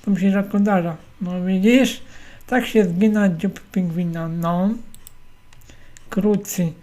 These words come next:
Świetna recenzja, z całym szacunkiem, Gunciu, ale taktyka obs-,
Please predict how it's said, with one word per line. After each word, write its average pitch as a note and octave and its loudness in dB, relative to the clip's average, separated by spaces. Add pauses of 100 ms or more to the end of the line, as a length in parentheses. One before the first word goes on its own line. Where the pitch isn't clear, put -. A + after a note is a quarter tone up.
(160)
Świetna A#3 -2
recenzja, G#3 2
z F3 -8
całym A#3 -2
szacunkiem, G3 -2
Gunciu, F#3 -4
ale G3+ -2
taktyka A3 -4
obs-, G#3+ -4